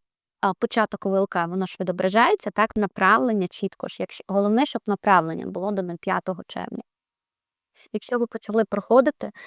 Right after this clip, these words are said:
а, і трішки не встигаєте, або черги, ви с-, е, не встигають так обробити висновки тощо,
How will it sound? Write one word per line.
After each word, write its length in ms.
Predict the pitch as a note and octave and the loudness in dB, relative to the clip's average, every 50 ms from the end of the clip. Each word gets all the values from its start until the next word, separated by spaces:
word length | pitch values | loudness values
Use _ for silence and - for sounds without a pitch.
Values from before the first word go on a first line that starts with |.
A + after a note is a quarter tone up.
| - - _ _ _ | -20 -20 _ _ _
а, 200 | - G3+ F#3+ F#3+ - - | 0 2 2 0 0 -2
і 60 | - | -6
трішки 460 | - - B3 A#3+ B3+ A#3 - - - G#3 | -2 2 4 4 4 4 2 0 -2 0
не 80 | G3+ | 0
встигаєте, 800 | G3+ - - - G#3 F#3 G3 F#3 F3+ F#3+ F#3 - _ - C#4 D#4+ F4+ F4 _ _ _ | 0 -2 -6 -8 -4 -2 -2 0 0 0 -2 -4 _ -6 -4 -4 -6 -8 _ _ _
або 380 | - - G3+ F#3+ F#3+ F3+ F#3 F#3 - | -8 -4 -4 -2 -2 -4 -4 -6 -6
черги, 540 | - - B3 B3+ C4 C4+ A#3 A3+ A#3 A3+ A3 | -2 0 0 2 2 0 0 -2 -2 -2 -2
ви 220 | G3 E3 F#3+ A3+ | -2 0 2 2
с-, 240 | A#3+ A#3+ - - - - - | 2 2 -2 -8 -12 -8 -4
е, 120 | F#3+ F#3 | -2 0
не 120 | F#3+ G3+ G#3 | 0 0 0
встигають 560 | - - - G#3+ F3+ G#3 G#3+ G#3+ G#3 F#3+ - | 0 -2 -4 -4 -2 0 2 2 2 2 2
так 240 | - G3 G3+ - - | 0 -2 -2 -2 -2
обробити 520 | F#3 F3 F#3 F3+ F#3 F3+ F#3+ F#3+ - F3+ | -4 -4 -4 -2 -2 -2 -2 -2 -4 -4
висновки 560 | F3 F#3 G3 G3+ - - - F#3 - _ - - | -2 0 0 -2 -2 -6 -10 -12 -12 _ -10 -4
тощо, 400 | - A#3+ C4 D4 - - - C#4 | 0 2 2 2 0 -2 -6 -8